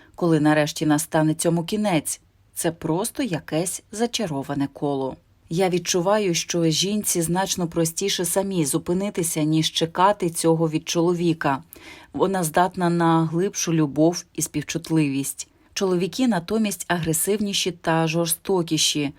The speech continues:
тому я не покладаю на них особливих надій. Я вірю в жінку. Саме тому ідея і агресивний підхід феміністичного руху мені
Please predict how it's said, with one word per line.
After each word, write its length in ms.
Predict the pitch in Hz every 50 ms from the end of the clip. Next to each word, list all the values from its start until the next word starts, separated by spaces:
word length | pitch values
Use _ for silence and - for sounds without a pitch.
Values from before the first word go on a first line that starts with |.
| _ _ _ _ -
тому 260 | - 202 196 196 196
я 180 | 175 180 175 175
не 120 | 180 175
покладаю 580 | 170 175 165 180 180 170 160 185 180 175 165 160
на 120 | 156 156
них 260 | 151 165 160 - -
особливих 540 | 165 - - 147 143 160 165 147 160 160 -
надій. 540 | 175 180 175 160 160 165 151 127 - - _ _ _ -
Я 180 | 151 160 147
вірю 280 | 131 147 156 160 165 160
в 80 | 156
жінку. 580 | 156 - 170 170 165 156 147 - 151 139 - - _ _ _ - - - - - - - -
Саме 320 | - - 196 180 180 180
тому 420 | 175 - 185 180 190 190 185 165 -
ідея 580 | - 160 143 135 175 185 196 202 185 160 143 - - _ _ -
і 100 | 165 170
агресивний 640 | 160 165 160 170 170 170 - 196 190 190 170 160
підхід 400 | 165 175 165 165 - - 196 196
феміністичного 1000 | 190 - - 165 165 165 165 165 160 - - 185 185 - - 170 160 156 160 160
руху 340 | 156 175 214 226 - 233 226
мені 480 | 202 170 156 147 139 139 147 165 190